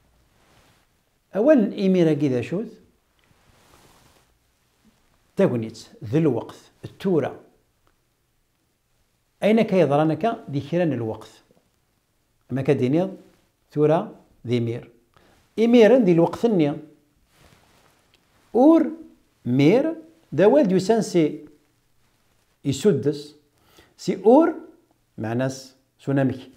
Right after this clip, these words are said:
ala. Imir. Ulac imir. Acimi d ulac imir? Mačči am tṛumit, anda izri yef-, yebḍa d iḥricen,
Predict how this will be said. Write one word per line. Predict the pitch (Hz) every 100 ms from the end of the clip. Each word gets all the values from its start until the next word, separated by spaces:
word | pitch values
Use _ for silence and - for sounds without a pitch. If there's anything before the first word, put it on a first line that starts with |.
| -
ala. | 123 123 320 - _ _ _ _ _ _ _ _ -
Imir. | 170 127 113 - - _
Ulac | 196 190 226 339 262 - - -
imir. | 165 127 117 101 104 _ _ _ _ _ _ _ _
Acimi | 202 - 359
d | 226
ulac | 156 147 147
imir? | 123 113 107 - _ _ - - - _
Mačči | 180 185 330
am | 330 262
tṛumit, | 233 214 175 269 - - - _ _ _ _ _
anda | 151 156 151 165 180 190 - _ _ _ _ -
izri | 175 151 151 170 185 170 143 143 135 131
yef-, | 135 151 165 147
yebḍa | 127 127 151 165 180 - -
d | - 135
iḥricen, | 147 147 156 151 190